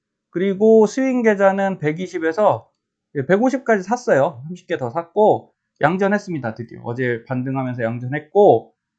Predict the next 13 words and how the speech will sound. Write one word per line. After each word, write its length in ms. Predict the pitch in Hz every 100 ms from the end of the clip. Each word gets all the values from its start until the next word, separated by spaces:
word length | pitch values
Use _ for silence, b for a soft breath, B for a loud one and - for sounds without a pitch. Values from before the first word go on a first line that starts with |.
| _ _ -
그리고 240 | 156 170
나서 180 | 175 151
오르면 340 | 147 226 254 233
더 480 | 170 160 143 - -
올라가겠죠. 760 | 139 185 135 120 123 - 220 - _ _
그래서 220 | 135 135
저는 400 | 127 151 233 262 _ _ _
이제 100 | -
사 220 | 135 220 -
프로 200 | 247 233
수익률이면 640 | 220 208 202 185 185 180
또 100 | 170
일부 460 | 143 147 135 110